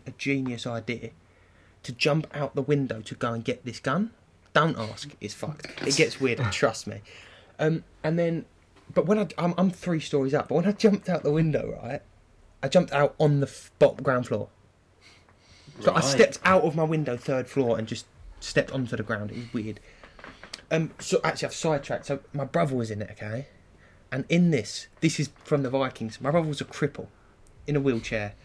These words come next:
Speaker 1: completely just had to wheel around, right? And he had tubes in his room with people in that he would kill.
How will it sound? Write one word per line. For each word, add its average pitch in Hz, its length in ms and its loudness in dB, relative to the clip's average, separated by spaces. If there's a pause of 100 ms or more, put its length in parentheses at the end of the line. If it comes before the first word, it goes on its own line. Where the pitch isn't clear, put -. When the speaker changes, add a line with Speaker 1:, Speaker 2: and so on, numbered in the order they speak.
(580)
Speaker 1:
completely 139 640 0
just - 220 -8 (220)
had 139 220 -2
to 139 80 -6
wheel 131 240 0
around, 123 320 -4
right? 120 120 -14 (340)
And 151 140 -2
he 180 60 2
had 180 180 4
tubes 190 480 2
in 131 80 0
his 127 140 0
room 131 320 2 (1040)
with 143 180 -2
people 170 320 2
in 139 180 6
that 113 100 0
he 131 100 -2
would 123 180 -8
kill. 113 340 0